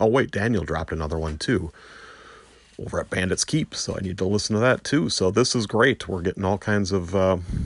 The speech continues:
great contributions. I'm encouraged that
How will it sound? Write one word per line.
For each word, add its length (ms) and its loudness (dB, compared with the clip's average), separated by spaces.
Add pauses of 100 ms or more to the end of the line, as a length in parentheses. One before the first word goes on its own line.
(240)
great 460 2 (520)
contributions. 1200 2 (500)
I'm 140 2
encouraged 760 4
that 560 4